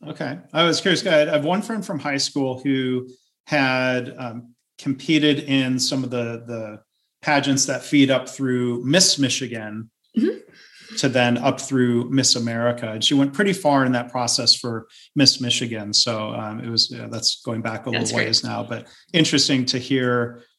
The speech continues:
Speaker 1: her process and, and how that helped. But I mean, you know, through that pageant process, do, do you get, you, you mentioned kind of growth opportunities. Do you get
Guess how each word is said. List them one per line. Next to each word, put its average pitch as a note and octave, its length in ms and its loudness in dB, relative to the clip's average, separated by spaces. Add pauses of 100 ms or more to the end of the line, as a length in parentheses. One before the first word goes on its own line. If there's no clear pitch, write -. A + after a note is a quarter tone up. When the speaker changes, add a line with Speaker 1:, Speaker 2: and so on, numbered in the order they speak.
(160)
Speaker 1:
her D#3+ 180 2
process B2 720 2
and, A#2 240 -10
and A#2+ 160 -4
how B2 140 0
that A#2+ 200 -2
helped. A#2+ 400 -6
But C#3+ 320 2 (140)
I - 20 0
mean, E3+ 160 4
you F3+ 60 2
know, D#3+ 100 6
through F#3+ 160 2
that F3+ 160 2
pageant C#3+ 320 2
process, C#3 400 0
do, D3 240 -2
do C#3+ 120 -6
you C#3+ 180 4
get, E3 380 -2
you, D3 140 0
you D3 200 -2
mentioned C#3 380 0
kind B2 180 -6
of B2 140 -14
growth C3+ 320 -2
opportunities. B2 520 -4
Do C#3+ 120 0
you C3+ 120 6
get C#3+ 440 0